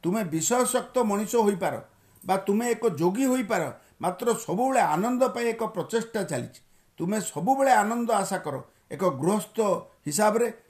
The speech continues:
ବା ଏକ ଯୋଗୀ ହିସାବରେ, ମାତ୍ର ଏହା ଭୁଲ। ତେଣୁ ବନ୍ଧନ ବୋଲି କିଛି ନାହିଁ, ନିରାସକ୍ତ ବୋଲି କିଛି ନାହିଁ,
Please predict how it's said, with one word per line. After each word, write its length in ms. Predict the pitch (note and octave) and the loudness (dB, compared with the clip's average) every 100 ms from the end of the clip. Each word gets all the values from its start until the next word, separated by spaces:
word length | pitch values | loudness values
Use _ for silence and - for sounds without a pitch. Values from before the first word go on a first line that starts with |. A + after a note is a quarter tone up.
| _ - | _ -2
ବା 180 | F3 | 4
ଏକ 200 | G3 G3 | 4 2
ଯୋଗୀ 300 | E3 D#3 F3 | -2 0 0
ହିସାବରେ, 340 | G3+ E3 C#3 A#2 | 0 0 -4 -4
ମାତ୍ର 360 | A#2 C3+ - | -6 -6 -4
ଏହା 220 | F#3 E3 F#3+ | 0 2 2
ଭୁଲ। 320 | C#3 B3+ G3 - _ _ _ _ _ _ | 0 0 0 -6 _ _ _ _ _ _
ତେଣୁ 180 | B3 C4 | 0 0
ବନ୍ଧନ 540 | C3 B2 D3+ G#3+ C4 | -2 -6 -2 0 0
ବୋଲି 180 | C4 C#4 | 0 -2
କିଛି 300 | C#4+ F#3+ E3+ | -4 -6 -4
ନାହିଁ, 200 | B2+ - - _ _ - | -6 -8 -16 _ _ -6
ନିରାସକ୍ତ 600 | C#3+ A3+ B3 C4 C4 C4+ | 0 2 2 0 0 -2
ବୋଲି 240 | C4 C#4 | 0 -2
କିଛି 300 | - G#3+ G3+ | -4 -6 -4
ନାହିଁ, 200 | D#3 A2+ | -4 -6